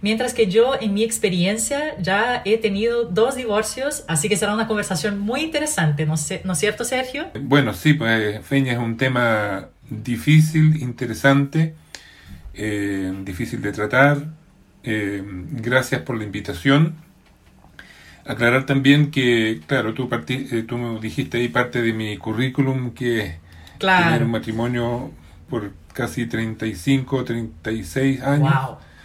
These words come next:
Speaker 2: Y, y lo otro, la experiencia en el tiempo, que también nos ha dado por,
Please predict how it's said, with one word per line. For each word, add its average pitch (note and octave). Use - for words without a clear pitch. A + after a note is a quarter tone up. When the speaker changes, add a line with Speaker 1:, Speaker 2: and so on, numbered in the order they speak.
Speaker 2:
Y, A#2+
y C3+
lo C3
otro, D#3+
la D#3
experiencia D#3
en C#3
el C3+
tiempo, C#3
que A#2
también A#2+
nos A#2
ha A#2+
dado B2
por, G#2+